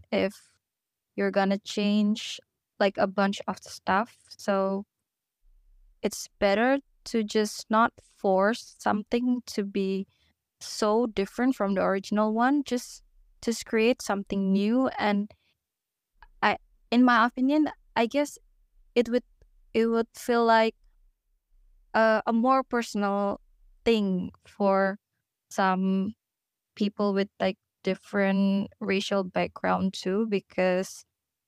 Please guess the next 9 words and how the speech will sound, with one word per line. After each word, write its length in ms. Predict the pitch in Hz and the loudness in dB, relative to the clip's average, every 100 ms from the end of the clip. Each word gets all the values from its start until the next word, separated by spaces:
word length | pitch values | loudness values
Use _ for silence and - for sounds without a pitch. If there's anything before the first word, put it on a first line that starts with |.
| _ - | _ -10
it's 240 | - - | -8 -2
more 200 | 233 240 | 0 2
specific 800 | - - 214 - 226 - 262 254 _ | 0 -6 -4 -2 -4 -2 -2 -2 _
to 160 | - 202 | -2 0
their 580 | 185 185 180 180 180 - _ _ _ _ - | 2 2 2 0 -2 -8 _ _ _ _ -2
background. 720 | 233 - 185 170 202 180 226 | -2 0 -2 -2 -4 -10 -6
I 100 | 175 | -6
guess 320 | 165 147 - - | -2 -4 -6 -6
that's 380 | - - - | -6 -8 -20